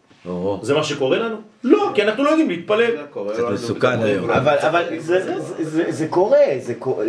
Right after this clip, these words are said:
Speaker 4: למשל, אני, אני יכול לקחת את הדוגמה שלי. זה לא קורה לי בבית הכנסת, זה לא קורה לי כשאני מתפלל שחרית, זה לא
Speaker 2: יפה.
Speaker 4: קורה לי, אבל מה, זה קורה לי במהלך היום.
Speaker 2: כי מצאת
Speaker 4: כשאני מגיע,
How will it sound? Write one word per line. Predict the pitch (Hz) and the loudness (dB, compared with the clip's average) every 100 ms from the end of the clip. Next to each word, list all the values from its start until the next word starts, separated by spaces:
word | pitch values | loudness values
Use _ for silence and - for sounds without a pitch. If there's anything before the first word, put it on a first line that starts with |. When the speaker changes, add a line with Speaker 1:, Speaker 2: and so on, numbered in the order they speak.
| 139 - | -4 -2
Speaker 4:
למשל, | 143 135 139 - | 0 2 2 2
אני, | - - - 151 165 - | 2 2 -2 -2 2 2
אני | 156 151 | 2 -4
יכול | 240 233 | -2 -2
לקחת | 151 151 | -2 -6
את | 147 | -4
הדוגמה | 139 143 139 | -4 -2 -2
שלי. | - 127 110 98 - - 123 117 | -2 -4 -4 -4 -6 -2 0 2
זה | 131 | 2
לא | 165 - | 0 0
קורה | 240 196 | 0 0
לי | 160 | 2
בבית | 147 135 127 | 0 0 -4
הכנסת, | 120 120 110 98 | -6 -8 -6 -4
זה | 139 | 0
לא | - | 0
קורה | 226 208 | 0 -2
לי | 170 | -4
כשאני | - 143 | -4 -4
מתפלל | 131 139 127 | 0 0 0
שחרית, | 127 135 - 113 | -4 -10 -6 -6
זה | 123 | -2
לא | 160 | 0
Speaker 2:
יפה. | 214 | 2
Speaker 4:
קורה | 180 | 4
לי, | 170 170 - - | 2 0 -4 -6
אבל | - 156 151 | 0 2 2
מה, | 147 139 | 2 0
זה | 135 | -2
קורה | - 151 160 | -4 0 2
לי | 196 196 | 2 2
במהלך | 160 143 139 - | 2 0 0 0
היום. | 135 123 156 | 0 4 4
Speaker 2:
כי | |
מצאת | 151 151 151 - 160 156 156 | 4 2 0 2 4 4 2
Speaker 4:
כשאני | 165 175 156 | 2 2 0
מגיע, | 151 139 117 113 | -2 2 4 2